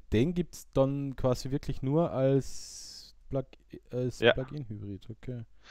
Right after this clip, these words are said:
Speaker 2: Ja, ich versteh's nicht.
Speaker 1: Naja, schau, wirklich. Da ist ein Verbrennermotor noch schön drin.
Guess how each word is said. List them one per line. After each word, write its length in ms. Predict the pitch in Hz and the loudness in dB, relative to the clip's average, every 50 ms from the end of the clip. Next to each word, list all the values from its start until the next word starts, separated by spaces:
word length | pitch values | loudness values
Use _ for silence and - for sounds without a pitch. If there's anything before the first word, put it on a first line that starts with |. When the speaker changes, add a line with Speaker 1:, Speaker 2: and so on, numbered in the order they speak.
| - - - - - - | -16 -16 -16 -18 -18 -8
Speaker 2:
Ja, 340 | - 107 117 123 156 202 208 | 4 10 12 12 12 12 12
ich 220 | 131 - 107 117 - | 10 8 4 -2 0
versteh's 460 | - 131 - - 147 160 185 - - | 0 0 2 4 4 2 2 2 0
nicht. 280 | 135 117 101 - - - - - - _ _ _ _ - - - - - - - - - - _ - - _ - - _ _ _ _ _ - _ _ _ - | -2 -2 -2 -4 -8 -16 -18 -20 -20 _ _ _ _ -20 -20 -20 -20 -20 -20 -20 -20 -20 -20 _ -20 -20 _ -20 -20 _ _ _ _ _ -20 _ _ _ -6
Speaker 1:
Naja, 260 | 104 104 113 127 113 | 0 2 4 4 4
schau, 240 | - - 120 117 107 | 2 0 0 0 0
wirklich. 320 | 113 123 - - 104 - - - - | -2 -2 -2 -2 -2 -4 -6 -12 -12
Da 160 | - 107 113 | -10 -8 -6
ist 100 | 110 110 | -6 -4
ein 120 | 117 120 110 | -4 -6 -6
Verbrennermotor 760 | - 120 117 - - 127 123 117 110 104 101 101 - 104 104 | -8 -10 -10 -6 -6 -4 -2 -2 -2 -4 -4 -6 -6 -6 -6
noch 140 | 101 98 | -6 -8
schön 240 | - - - 110 107 | -10 -10 -10 -10 -10
drin. 240 | 104 104 104 101 104 | -8 -8 -8 -10 -10